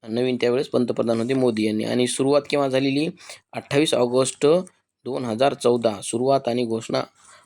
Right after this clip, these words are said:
वेगवेगळं आहे. सुरुवात, अं, घोषणा पंधरा ऑगस्टची आणि, आणि सुरुवात अठ्ठा-, अठ्ठावीस ऑगस्टची. जनधन योजना. अं, पुढचा एक, अं, प्रश्न आहे,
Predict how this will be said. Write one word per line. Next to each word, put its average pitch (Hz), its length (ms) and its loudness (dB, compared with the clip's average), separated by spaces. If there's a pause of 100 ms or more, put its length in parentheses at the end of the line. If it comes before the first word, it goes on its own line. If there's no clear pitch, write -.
(180)
वेगवेगळं 123 460 4
आहे. 110 180 0
सुरुवात, 123 380 0
अं, 113 600 -4
घोषणा 117 280 -4
पंधरा 127 300 0
ऑगस्टची 131 460 -4 (440)
आणि, 117 220 -2
आणि 117 160 2
सुरुवात 123 300 -2 (100)
अठ्ठा-, 117 280 -6
अठ्ठावीस 117 400 -4
ऑगस्टची. 107 440 -4 (640)
जनधन 123 400 0
योजना. 110 340 0 (520)
अं, 117 300 -6
पुढचा 120 280 -2
एक, 135 180 -2
अं, 131 380 4
प्रश्न 135 320 -4
आहे, 135 240 -4